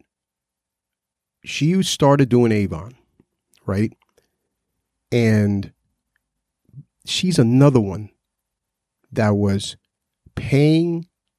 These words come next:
her mortgage with the Avon. Is that crazy or what? She had so many customers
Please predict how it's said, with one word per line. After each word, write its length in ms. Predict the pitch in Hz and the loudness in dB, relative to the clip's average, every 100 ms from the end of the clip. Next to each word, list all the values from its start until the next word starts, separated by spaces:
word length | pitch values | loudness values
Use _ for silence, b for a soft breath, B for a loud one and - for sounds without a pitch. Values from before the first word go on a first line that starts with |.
| _ | _
her 220 | - 147 | -4 0
mortgage 680 | 127 123 104 95 - - - _ _ _ _ _ _ | 2 4 2 0 -10 -14 -18 _ _ _ _ _ _
with 220 | 101 101 - | -6 -6 -4
the 160 | 117 | -2
Avon. 480 | 123 110 104 - - _ _ _ _ _ _ _ _ _ _ _ _ _ _ _ _ - | 0 0 -2 -10 -18 _ _ _ _ _ _ _ _ _ _ _ _ _ _ _ _ -2
Is 200 | 139 110 | 0 4
that 280 | 143 202 - | 4 2 -4
crazy 540 | - 131 120 131 135 | -2 2 4 4 2
or 100 | 113 | 2
what? 320 | 104 98 82 - _ _ _ _ _ _ _ _ _ _ | 0 -4 -6 -10 _ _ _ _ _ _ _ _ _ _
She 400 | - - 143 190 | -12 -2 0 0
had 420 | 180 135 110 104 - _ - | -4 -4 -2 -4 -10 _ -14
so 360 | - - 143 160 | -6 0 2 4
many 200 | 156 147 | 2 -2
customers 720 | - - - 98 87 - | -2 -2 -2 -8 -10 -14